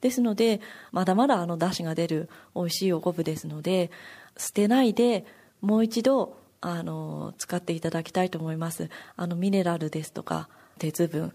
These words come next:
カルシウムが大変豊富ですので、あの、そのまま捨ててしまうのはやはりもったいない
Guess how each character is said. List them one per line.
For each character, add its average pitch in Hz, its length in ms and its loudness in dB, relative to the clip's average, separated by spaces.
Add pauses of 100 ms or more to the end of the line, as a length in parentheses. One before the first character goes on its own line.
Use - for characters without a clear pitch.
カ - 140 0
ル 170 120 2
シ 185 140 0
ウ 170 40 2
ム 160 140 -6
が 156 100 -6
大 160 180 -2
変 165 200 -2
豊 160 160 -2
富 160 140 -4
で 175 100 2
す 175 140 -6
の 156 120 -6
で、 170 220 0 (300)
あ 165 100 -6
の、 156 80 -4
そ 165 140 -4
の 156 80 -2
ま 156 100 -2
ま 156 120 -4
捨 - 80 -10
て 165 120 -2
て - 80 -8
し 156 140 -6
ま 180 140 2
う 190 40 0
の 165 140 -4
は 233 200 2 (280)
や 156 80 -4
は 151 100 -4
り 151 80 -6
も 147 120 -8
っ 143 40 -14
た 156 140 -6
い 147 80 -8
な 147 100 -10
い 151 100 -12